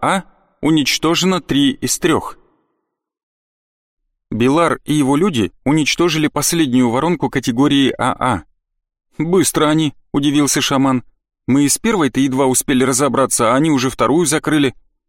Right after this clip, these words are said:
«Спешат», ответил я. «У них в основном терракотовые воины, которые живут всего два часа.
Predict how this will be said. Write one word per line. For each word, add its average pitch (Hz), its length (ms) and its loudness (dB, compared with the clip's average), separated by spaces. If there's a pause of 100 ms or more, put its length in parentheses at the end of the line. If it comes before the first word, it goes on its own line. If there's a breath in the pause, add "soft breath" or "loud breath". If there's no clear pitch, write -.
(260)
«Спешат», 123 880 -2 (140)
ответил 113 420 -4
я. 98 220 -4 (480)
«У 143 80 0
них 190 220 -2
в 160 40 0
основном 151 500 0
терракотовые 156 600 0
воины, 147 380 2
которые 139 340 -2
живут 135 340 0
всего 143 320 -2
два 131 200 -2
часа. 120 340 -2